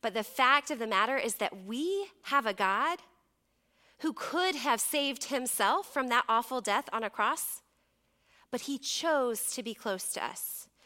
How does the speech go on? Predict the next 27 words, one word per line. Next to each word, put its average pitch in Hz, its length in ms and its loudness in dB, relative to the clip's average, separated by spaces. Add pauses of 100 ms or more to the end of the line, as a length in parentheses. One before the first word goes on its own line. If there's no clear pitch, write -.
(320)
to 311 180 -2
endure 285 640 2
all 277 520 6
of 240 120 0
the 226 80 -2
human 254 540 -2
experiences, 247 1040 -2
even 302 520 2 (280)
the 254 100 0
painful 269 720 -2
ones, 190 600 -6 (640)
even 294 420 0
the 247 220 -4
unfair 254 680 -2
ones. 185 600 -10 (760)
They 277 160 2
taunted 311 600 4
him 254 220 0
to 254 120 -2
save 240 320 2
himself, 220 440 0 (760)
but 254 100 2
instead 240 520 0
he 269 260 -6 (100)
entered 254 520 -2 (140)
the 208 120 0
pain 196 560 -6